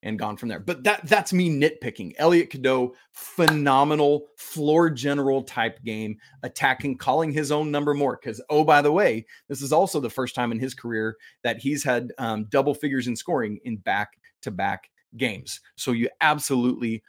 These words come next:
love to see that from Elliot. Okay, we've got so, so much more to talk about here, but really quick, we need to stop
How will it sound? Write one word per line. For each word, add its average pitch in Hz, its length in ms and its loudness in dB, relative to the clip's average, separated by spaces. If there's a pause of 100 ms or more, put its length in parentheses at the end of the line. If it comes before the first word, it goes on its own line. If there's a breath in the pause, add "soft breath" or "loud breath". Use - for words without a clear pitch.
(140)
love 104 440 -4 (160)
to 139 100 -6
see - 220 -4
that 95 300 -4
from 101 440 -8 (280 soft breath)
Elliot. 139 360 4 (440 soft breath)
Okay, 185 460 8
we've 190 300 2
got 127 340 0
so, 269 560 6
so 247 320 4
much 214 340 2
more 175 200 2
to 139 80 2
talk 170 320 0
about 127 240 0
here, 165 180 2
but 147 260 2
really 247 280 2
quick, 127 420 2 (240 soft breath)
we 156 100 -2
need 135 300 0 (120)
to 143 100 -8
stop 113 480 0